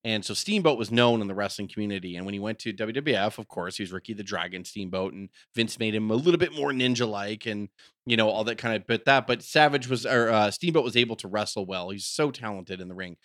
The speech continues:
So putting these two together, of course, you could look back on it now and be like, "Well, duh."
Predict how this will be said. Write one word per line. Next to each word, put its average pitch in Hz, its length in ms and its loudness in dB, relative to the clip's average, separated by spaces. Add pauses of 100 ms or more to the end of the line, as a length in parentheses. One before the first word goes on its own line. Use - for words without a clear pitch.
(380)
So 151 100 2
putting 196 260 6
these 135 140 0
two 131 140 -4
together, 92 520 -2 (200)
of 139 100 -4
course, - 300 2
you 139 60 -2
could 127 120 2
look 117 140 0
back 110 160 2
on 104 100 -2
it 90 60 -4
now 110 240 2
and 92 80 -6
be 107 100 -2
like, 95 180 -4
"Well, 107 120 -2
duh." 104 500 4